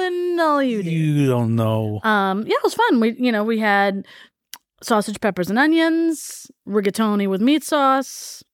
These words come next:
Speaker 1: pork cutlets, a nice salad. I made homemade garlic bread.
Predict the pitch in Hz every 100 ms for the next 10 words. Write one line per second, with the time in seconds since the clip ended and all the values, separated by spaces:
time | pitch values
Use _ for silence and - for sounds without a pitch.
0 | _ - 254 254 262 220 240 226 - -
1 | - - _ - 185 165 139 - 247 226
2 | 220 214 208 208 _ _ _ _ _ 202
3 | 202 196 185 - 180 196 190 170 214 233
4 | 220 220 220 214 220